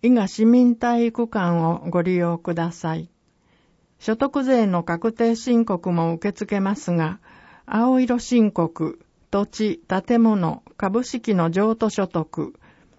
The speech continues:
特定口座の配当所得、住宅ローン控除、過去の年分や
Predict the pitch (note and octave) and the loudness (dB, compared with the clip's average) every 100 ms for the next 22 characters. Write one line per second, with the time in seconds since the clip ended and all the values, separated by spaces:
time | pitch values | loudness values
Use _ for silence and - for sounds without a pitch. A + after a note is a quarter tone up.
0 | _ _ G#3 B3+ A#3 C4+ C4 - C4+ A#3 | _ _ -2 -2 2 4 2 2 0 2
1 | G3 E3+ E3+ G3 A3 A3+ A3+ G#3+ G3+ G3 | 2 2 2 2 2 2 0 0 0 -2
2 | E3+ D#3+ - D3 - _ _ _ _ _ | -2 -4 -4 -8 -8 _ _ _ _ _
3 | F#3 B3+ B3+ C#4 C4 C4 B3+ B3+ B3 A#3+ | -4 -2 -2 -4 -2 0 2 2 2 0
4 | A3+ A3+ F#3+ D#3 E3 E3 - _ _ _ | -2 0 0 0 0 -2 -8 _ _ _
5 | _ _ _ A#3+ B3+ C#4+ G#3 F3+ F3+ G3+ | _ _ _ -6 -2 0 2 2 0 0
6 | G3 F#3+ F#3+ F3+ E3+ | 0 -2 -2 -2 -2